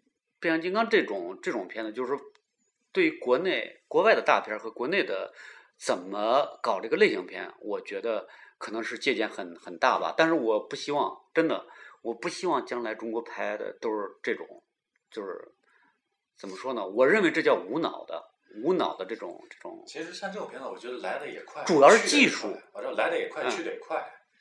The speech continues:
Speaker 1: 对。
Speaker 2: 这就是像一个突然来了一个什么大浪潮一样，
Speaker 1: 嗯。
Speaker 2: 对吧？一过去就没了。所以我觉得你也不用担心它真的会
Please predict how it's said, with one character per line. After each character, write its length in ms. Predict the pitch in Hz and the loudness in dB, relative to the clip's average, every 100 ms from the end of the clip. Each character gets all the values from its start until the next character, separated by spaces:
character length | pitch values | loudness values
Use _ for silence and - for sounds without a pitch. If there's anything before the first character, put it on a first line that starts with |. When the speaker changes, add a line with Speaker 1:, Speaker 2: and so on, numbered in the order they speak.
| _ | _
Speaker 1:
对。 220 | 107 98 - _ | -12 -12 -14 _
Speaker 2:
这 120 | 147 | -10
就 140 | 127 123 | -8 -8
是 220 | 123 123 | -10 -10
像 180 | 117 113 | -10 -8
一 40 | |
个 300 | 117 107 101 101 _ _ _ _ _ - | -6 -6 -6 -14 _ _ _ _ _ -14
突 160 | - | -2
然 120 | 123 120 | 0 2
来 160 | 110 | 0
了 80 | 117 | 0
一 100 | 117 | -2
个 260 | 113 104 95 | -4 -4 -6
什 80 | |
么 100 | 95 | -14
大 240 | - 110 110 | -2 2 4
浪 160 | 110 | 2
潮 300 | 98 85 95 | -2 -6 -4
一 60 | 113 | -4
样， 140 | 90 80 - | -6 -10 -10
Speaker 1:
嗯。 300 | 123 110 98 - _ | -6 -6 -8 -14 _
Speaker 2:
对 100 | - | -20
吧？ 80 | - - _ _ _ _ | -20 -20 _ _ _ _
一 60 | 139 | -10
过 160 | - | -6
去 140 | 123 104 | -6 -8
就 80 | 85 | -14
没 140 | 82 | -14
了。 200 | 110 120 _ _ _ _ _ _ _ | -14 -16 _ _ _ _ _ _ _
所 180 | - 151 | -10 -4
以 40 | |
我 80 | 147 | -4
觉 100 | 127 | -6
得 60 | 127 | -8
你 100 | 147 | -6
也 100 | 101 | -6
不 180 | - | -6
用 120 | - - | -8 -6
担 160 | 107 | -8
心 180 | 110 110 | -8 -16
它 140 | - 101 | -14 -12
真 140 | 110 | -12
的 120 | 104 | -14
会 340 | 90 98 85 | -10 -8 -8